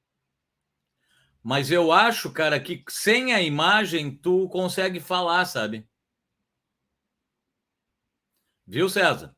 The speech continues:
Vamos ver se ele consegue.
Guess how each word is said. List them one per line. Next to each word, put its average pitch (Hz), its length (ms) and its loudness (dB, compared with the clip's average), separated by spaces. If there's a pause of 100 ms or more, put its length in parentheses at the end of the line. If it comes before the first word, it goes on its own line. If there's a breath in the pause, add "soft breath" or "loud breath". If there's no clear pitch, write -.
(3500)
Vamos 123 200 -10
ver 143 140 -4
se 135 80 -10
ele 123 140 -6
consegue. 107 1080 -6